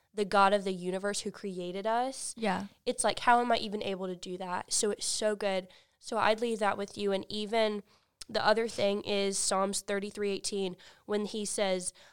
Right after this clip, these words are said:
Speaker 1: "I'm close to the brokenhearted." He says, "The Lord is
Speaker 2: Mm-hmm.
Speaker 1: close to the brokenhearted and saves those who are crushed in spirit." So I know a lot of girls, whether it's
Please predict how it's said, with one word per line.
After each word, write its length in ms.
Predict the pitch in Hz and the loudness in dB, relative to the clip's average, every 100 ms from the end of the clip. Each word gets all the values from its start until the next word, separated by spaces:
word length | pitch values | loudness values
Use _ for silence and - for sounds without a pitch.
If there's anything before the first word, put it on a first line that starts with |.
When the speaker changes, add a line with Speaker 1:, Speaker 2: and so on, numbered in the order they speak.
| _ | _
Speaker 1:
"I'm 160 | 202 196 | -2 -2
close 520 | - - 190 196 208 | -4 2 2 4 2
to 100 | - | 0
the 100 | 202 | -2
brokenhearted." 720 | 190 185 180 190 190 185 185 190 | -2 -2 -2 -6 -4 -2 -2 -4
He 60 | |
says, 260 | 185 190 180 | -4 -6 -4
"The 140 | 190 | -4
Lord 420 | 185 190 226 202 | -4 0 2 4
is 140 | 214 208 | 2 2
Speaker 2:
Mm-hmm. 80 | 208 | 2
Speaker 1:
close 220 | 196 196 | -2 -2
to 60 | 190 | -6
the 80 | |
brokenhearted 720 | 190 185 190 185 185 185 180 185 - - - | -4 -4 -4 -6 -4 -2 -4 -6 -16 -16 -6
and 160 | 196 | -2
saves 520 | - - 185 185 185 | 0 2 2 0 -2
those 460 | - 180 180 180 180 | -2 2 2 2 -2
who 160 | 196 - | -2 -4
are 160 | 185 | -4
crushed 440 | 185 - 196 185 - | -6 -8 -6 -4 -4
in 160 | 190 | -4
spirit." 560 | 185 - 180 180 175 - - - _ - | -4 -4 -6 -8 -8 -12 -20 -20 _ -4
So 160 | 226 | 0
I 60 | 202 | 2
know 160 | 214 208 | 4 2
a 140 | 190 | 2
lot 140 | 190 190 | 4 4
of 100 | 190 | 2
girls, 420 | 196 190 185 185 | 2 2 2 0
whether 240 | 190 190 202 | -4 -2 -2
it's 440 | 190 185 - - | -2 -2 -4 -10